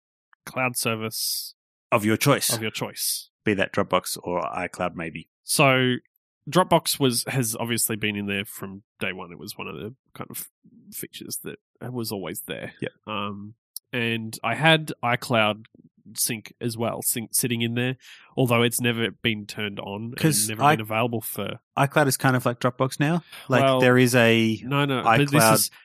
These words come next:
Speaker 1: this is prior to iCloud Drive
Speaker 2: Okay.
Speaker 1: stuff. This is, like, iCloud. I was, I was working with actual iCloud syncing files with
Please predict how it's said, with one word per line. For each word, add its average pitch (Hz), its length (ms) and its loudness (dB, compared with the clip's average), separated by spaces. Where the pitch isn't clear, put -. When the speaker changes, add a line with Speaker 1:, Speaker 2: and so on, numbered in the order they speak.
Speaker 1:
this 165 180 4
is 170 80 2
prior 151 440 6
to 123 220 2
iCloud 120 600 2
Drive 101 560 -2
Speaker 2:
Okay. 113 220 4
Speaker 1:
stuff. 95 320 -2
This 120 220 -4
is, 117 280 -2
like, 110 340 -6
iCloud. 127 540 2
I 117 120 2
was, 113 240 -4
I 117 60 -6
was 110 200 -6
working 117 300 -2
with 110 200 -6
actual 117 320 -6
iCloud 107 640 -4
syncing 104 720 -10
files 107 420 -4
with 104 300 -10